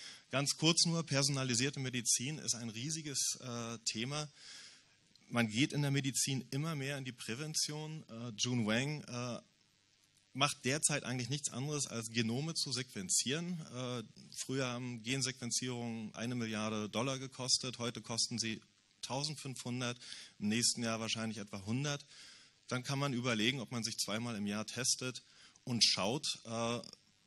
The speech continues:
was habe ich durch Alkohol, durch Rauchen, durch, durch Stress, äh, meinem Körper eigentlich alles angetan.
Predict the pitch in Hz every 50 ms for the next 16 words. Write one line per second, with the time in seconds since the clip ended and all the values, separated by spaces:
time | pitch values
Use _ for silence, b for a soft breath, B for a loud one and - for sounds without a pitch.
0 | - - - 127 - - - 123 127 131 131 120 - 117 107 104 104 - 107 123
1 | 139 - 139 120 120 127 127 127 127 110 101 90 95 - - 101 117 123 - 131
2 | 117 104 104 98 101 95 - - - - 104 104 - - - - - - - -
3 | 113 127 143 - - - - 113 113 113 113 113 113 104 101 107 110 117 120 -
4 | - 120 113 110 - 90 73 104 107 101 104 101 - - 104 104 101 - 92 101
5 | 127 135 143 139 - 120 120 120 123 120